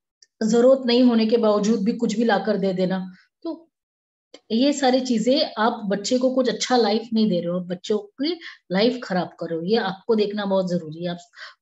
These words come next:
बहुत सारे mothers जो है इसको समझते हैं पर क्या करते हैं, Emotionally bond इतना ज्यादा है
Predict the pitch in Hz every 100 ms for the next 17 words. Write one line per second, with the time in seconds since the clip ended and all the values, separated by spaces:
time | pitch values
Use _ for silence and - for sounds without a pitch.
0 | 196 214 226 262 247 220 196 233 233 -
1 | 240 277 269 277 254 202 196 - 262 233
2 | 240 - - - _ - 220 220 226 226
3 | 202 185 190 185 180 220 220 226 226 233
4 | 196 170 170 190 214 - - 220 220 233
5 | 220 208 208 208 208 254